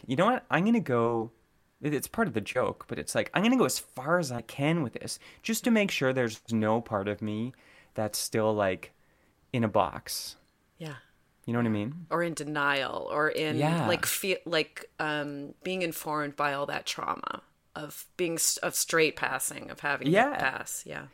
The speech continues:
Speaker 1: So it's like saying forbidden things because so, so much of the work we have to do sometimes as queer people is, like, fight false stereotypes. Like,
Speaker 2: Mm-hmm.
Speaker 1: "No, uh,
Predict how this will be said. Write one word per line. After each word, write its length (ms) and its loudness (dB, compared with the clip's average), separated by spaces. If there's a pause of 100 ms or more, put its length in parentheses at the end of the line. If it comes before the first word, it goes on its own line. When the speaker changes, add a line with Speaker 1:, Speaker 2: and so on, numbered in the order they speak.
Speaker 1:
So 280 2
it's 160 0
like 160 6
saying 440 4
forbidden 560 2
things 460 -4
because 360 -4
so, 380 0 (280)
so 140 0
much 160 2
of 120 -2
the 240 4
work 280 0
we 100 2
have 100 0
to 100 -4
do 240 -4
sometimes 420 -4
as 140 -4
queer 260 -8
people 400 -2
is, 140 -8
like, 260 0 (240)
fight 540 0 (180)
false 340 0
stereotypes. 920 -2
Like, 200 -2
Speaker 2:
Mm-hmm. 160 -10 (140)
Speaker 1:
"No, 540 6 (320)
uh, 380 4